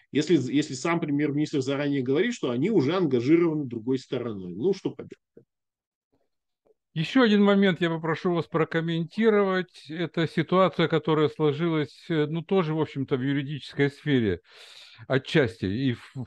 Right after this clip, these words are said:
Speaker 2: правоохранительных органах, э, на фоне тех многочисленных протестов, которые происходят. Итак, вот сообщение. Генеральный инспектор полиции Коби Шаптай попросил своих офицеров,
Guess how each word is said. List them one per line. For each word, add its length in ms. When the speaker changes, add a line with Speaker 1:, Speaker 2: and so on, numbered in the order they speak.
Speaker 2:
правоохранительных 720
органах, 580
э, 200
на 140
фоне 340
тех 280
многочисленных 800
протестов, 520
которые 400
происходят. 720
Итак, 360
вот 220
сообщение. 520
Генеральный 480
инспектор 460
полиции 560
Коби 320
Шаптай 420
попросил 540
своих 320
офицеров, 580